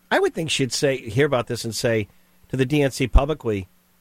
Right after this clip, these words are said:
"This is outrageous. Take this letter and stuff it. You don't tell New Hampshire voters not to vote." Where's the, where's the reaction from leading Democrats here?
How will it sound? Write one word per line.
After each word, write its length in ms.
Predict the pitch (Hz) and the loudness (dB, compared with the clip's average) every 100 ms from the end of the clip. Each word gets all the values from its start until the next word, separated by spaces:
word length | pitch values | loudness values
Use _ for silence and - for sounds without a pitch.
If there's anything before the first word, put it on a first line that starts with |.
| _ _ _ - | _ _ _ -6
"This 160 | 302 | -2
is 80 | 262 | 2
outrageous. 920 | 190 139 135 151 180 139 95 - - - _ - | 2 2 2 2 0 -2 -4 -4 -8 -12 _ -4
Take 280 | 170 233 - | 0 0 -2
this 300 | 254 - 120 | -4 -2 0
letter 300 | 123 123 151 | 2 2 -2
and 220 | 143 135 | -2 -2
stuff 540 | - - - 262 - | -2 -2 0 0 -2
it. 120 | - - _ - | -8 -12 _ -6
You 120 | 190 | 0
don't 180 | 285 - | 0 -2
tell 260 | - 127 | 0 2
New 160 | 117 107 | 2 0
Hampshire 360 | 110 110 - 101 | 0 -2 -2 -2
voters 380 | 104 101 95 | 0 0 0
not 200 | 107 98 | -2 -2
to 80 | - | -4
vote." 240 | 78 107 175 | -2 0 0
Where's 220 | 277 - | -2 -2
the, 100 | 226 | -2
where's 220 | 165 269 | 0 0
the 100 | 302 | -2
reaction 520 | 262 180 180 196 156 | -2 0 0 -2 -6
from 200 | 143 135 | -4 -2
leading 280 | 131 151 147 | 0 0 0
Democrats 540 | 131 208 - 92 67 - | -2 -2 -4 -8 -8 -14
here? 180 | 69 | -14